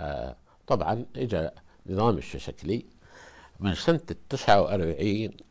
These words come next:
إلى سنة الأربعة وخمسين، يتناوب حكم مدني وكذا وهو موجود.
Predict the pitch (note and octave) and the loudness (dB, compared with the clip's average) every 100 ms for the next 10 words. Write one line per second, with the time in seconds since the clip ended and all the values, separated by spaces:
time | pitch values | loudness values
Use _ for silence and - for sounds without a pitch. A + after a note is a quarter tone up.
0 | G2 D2+ E2 - G2 D2 D2 B1+ A#1 D#2+ | -6 -4 -4 -6 -6 -6 -8 -8 -10 -10
1 | C2+ A#1 - - A#1 - - _ _ _ | -8 -10 -12 -16 -18 -18 -20 _ _ _
2 | _ _ _ _ _ _ _ _ _ _ | _ _ _ _ _ _ _ _ _ _
3 | _ _ _ - B3 - A2 F#2 F#2 G#2 | _ _ _ -2 0 2 4 4 4 2
4 | G2+ F#2 A#2+ - F2 D#2+ E2 E2+ G2 G2+ | 0 0 -2 0 -2 -2 0 0 -2 -4
5 | - D2+ D#2+ D#2+ B1 C#2+ G#1+ - F#2 | -6 -4 -2 -4 -6 -6 -8 -6 -8